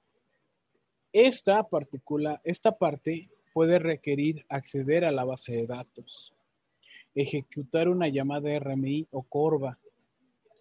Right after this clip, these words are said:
Y aquí es donde tenemos que entender. Nosotros vamos a programar una aplicación. Esa aplicación va a atender N cantidad de peticiones por parte del usuario. Pero siempre va a haber un límite de peticiones.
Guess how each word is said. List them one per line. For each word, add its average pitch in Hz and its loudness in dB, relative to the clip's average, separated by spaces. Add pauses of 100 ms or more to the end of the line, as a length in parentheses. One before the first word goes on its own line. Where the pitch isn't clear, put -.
(300)
Y 139 0
aquí 190 2
es 202 8
donde 170 0
tenemos 165 -2
que 147 -8
entender. 120 -2 (1200)
Nosotros 208 2
vamos 196 0
a 156 0
programar 143 -2
una 180 -2
aplicación. 143 -6 (100)
Esa 185 -4
aplicación 151 -4
va 180 0
a 180 0
atender 156 -4
N 220 6
cantidad 156 2
de 180 0
peticiones 147 -6
por 123 -8
parte 127 -6
del 127 -4
usuario. 135 -2 (840)
Pero 175 4
siempre 220 6
va 214 6
a 214 6
haber 208 6
un 208 4
límite 220 4
de 156 0
peticiones. 170 -2